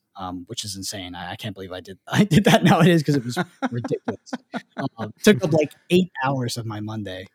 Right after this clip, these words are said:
Speaker 1: at night. Um, but yeah, so that, that, that definitely helped and gave me, like, a little bit of material that I could at least, you know, show, um,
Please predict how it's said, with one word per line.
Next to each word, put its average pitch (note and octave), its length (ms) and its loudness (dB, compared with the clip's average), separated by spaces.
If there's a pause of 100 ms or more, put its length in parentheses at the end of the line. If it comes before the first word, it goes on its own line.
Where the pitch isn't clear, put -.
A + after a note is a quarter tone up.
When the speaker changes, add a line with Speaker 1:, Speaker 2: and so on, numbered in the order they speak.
Speaker 1:
at A#2 160 -12
night. G#2 260 -10 (320)
Um, G#2+ 320 -10 (200)
but F#3+ 80 6
yeah, D#3+ 160 6
so F3+ 160 2
that, E3+ 220 4
that, E3+ 300 2
that E3 160 2
definitely D3 300 2
helped C3 260 0
and B2 120 0
gave B2+ 160 -2
me, B2 100 0
like, A2+ 180 -4
a A2+ 40 -8
little A#2+ 160 -2
bit A2+ 100 -4
of G#2 60 -4
material G#2 480 -6
that G2 120 -8
I G2 100 -6
could G#2 160 -14
at F2+ 40 -16
least, - 340 -6
you G#2+ 140 -6
know, G2 60 -6
show, G2+ 500 -6 (360)
um, F#2 320 -10